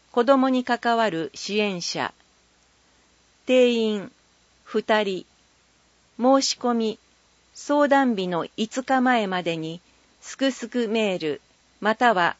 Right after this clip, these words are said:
子ども安心課。電話、零八四八六七六零八八へ。すくすくメールの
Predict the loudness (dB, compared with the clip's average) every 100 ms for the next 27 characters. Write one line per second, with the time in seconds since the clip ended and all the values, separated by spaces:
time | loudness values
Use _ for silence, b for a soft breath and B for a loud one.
0 | _ 0 2 2 2 0 -2 -4 -6 -6
1 | -8 -2 0 0 -4 _ _ _ _ _
2 | _ _ 0 2 2 0 0 -2 -4 _
3 | _ _ _ _ _ 0 4 6 4 -2
4 | -4 -4 -4 -2 -2 -2 -6 -8 -8 -10
5 | -10 -12 _ _ _ _ 0 2 2 2
6 | 2 2 0 -2 -6 _ 0 0 0 -2
7 | 2 2 0 -4 -8 -6 -6 -4 -6 -8
8 | -6 -4 -4 -8 _ _ _ _ _ _
9 | _ _ _ _ _ -6 -4 0 -2 -2
10 | -4 0 2 2 2 -2 -4 -4